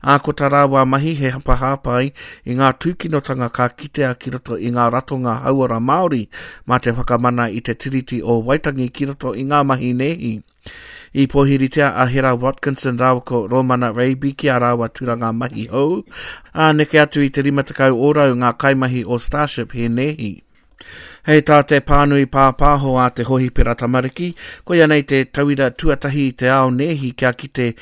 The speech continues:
tētahi āhuatanga a tiriti, hei tiaki i ngā tamariki me ngā whānau katoa.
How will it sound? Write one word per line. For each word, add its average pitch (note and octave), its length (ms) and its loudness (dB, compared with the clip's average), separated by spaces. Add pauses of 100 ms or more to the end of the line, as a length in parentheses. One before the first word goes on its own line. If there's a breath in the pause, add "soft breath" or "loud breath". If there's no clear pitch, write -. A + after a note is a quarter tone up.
(260 loud breath)
tētahi C#3+ 460 2
āhuatanga C#3 680 0
a A#2+ 80 2
tiriti, E3 560 -6 (320 loud breath)
hei C3+ 100 0
tiaki D#3 460 -2
i B2+ 80 -2
ngā B2+ 140 2 (100)
tamariki C3 500 -2
me A#2 200 -2
ngā B2 100 2 (120)
whānau A#2 440 0
katoa. B2+ 400 0